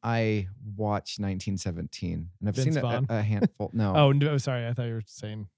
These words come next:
Speaker 2: the other
Speaker 1: No,
Speaker 2: one.
Speaker 1: whenever I see nineteen seventeen, I always look for when did they cut it? Like,
Speaker 2: Uh-huh.
Speaker 1: I'm constantly like,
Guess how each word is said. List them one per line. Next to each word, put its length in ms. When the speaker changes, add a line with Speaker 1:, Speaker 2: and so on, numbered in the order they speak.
Speaker 2:
the 120
other 80
Speaker 1:
No, 120
Speaker 2:
one. 80
Speaker 1:
whenever 280
I 60
see 180
nineteen 320
seventeen, 560
I 220
always 580
look 340
for 400
when 360
did 100
they 140
cut 240
it? 240
Like, 200
Speaker 2:
Uh-huh. 140
Speaker 1:
I'm 360
constantly 680
like, 260